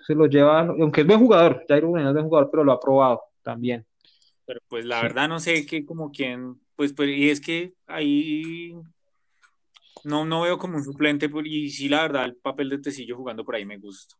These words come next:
Speaker 2: pero, pues, no veo como un reemplazante así, claro, claro. Pues,
Speaker 1: Listo.
Speaker 2: recordemos que en algunos momentos ha tenido hasta, bueno, a Colo-, eh, Arias ha tenido que jugar por izquierda,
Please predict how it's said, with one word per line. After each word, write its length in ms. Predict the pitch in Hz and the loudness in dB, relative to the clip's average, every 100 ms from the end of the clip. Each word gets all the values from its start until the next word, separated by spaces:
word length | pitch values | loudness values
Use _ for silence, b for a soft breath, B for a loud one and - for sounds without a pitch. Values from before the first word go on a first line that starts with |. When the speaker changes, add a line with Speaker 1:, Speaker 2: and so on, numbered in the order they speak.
| _ _ | _ _
Speaker 2:
pero, 180 | 123 101 | -18 -14
pues, 400 | 101 - - _ _ _ _ _ - | -16 -16 -20 _ _ _ _ _ -14
no 160 | 123 135 | -6 -2
veo 140 | 147 | -2
como 200 | 156 147 | -2 -6
un 40 | |
reemplazante 600 | 127 123 143 135 120 110 | -6 -6 -4 -6 -6 -12
así, 280 | 113 123 120 | -12 -14 -16
claro, 300 | - 127 123 | -10 -8 -8
claro. 320 | 127 117 98 98 _ _ _ - - _ _ _ _ | -12 -14 -14 _ _ _ _ -20 -20 _ _ _ _
Pues, 160 | 151 139 | 0 4
Speaker 1:
Listo. 460 | 131 123 - - 107 | 4 4 0 -6 -6
Speaker 2:
recordemos 500 | 131 131 127 135 139 | -6 -6 -8 -10 -8
que 60 | |
en 60 | 190 | -8
algunos 320 | 185 143 147 | -8 -10 -12
momentos 360 | 170 147 139 135 | -10 -12 -8 -8
ha 80 | 143 | -6
tenido 340 | 151 151 156 | -6 -4 -4
hasta, 460 | 156 151 143 - 139 139 | -4 -4 -6 -14 -16 -10
bueno, 220 | 135 120 | -10 -10
a 340 | 117 120 117 117 117 | -12 -12 -10 -12 -14
Colo-, 300 | - 123 123 127 | -14 -12 -10 -8
eh, 540 | 127 123 117 117 113 - | -6 -4 -4 -6 -10 -10
Arias 300 | 120 127 135 | -6 -4 -4
ha 80 | 143 | -6
tenido 200 | 147 143 | -6 -4
que 80 | 151 | -4
jugar 200 | 127 120 | -4 -6
por 140 | 131 | -10
izquierda, 520 | 127 151 156 104 95 | -8 -8 -8 -12 -20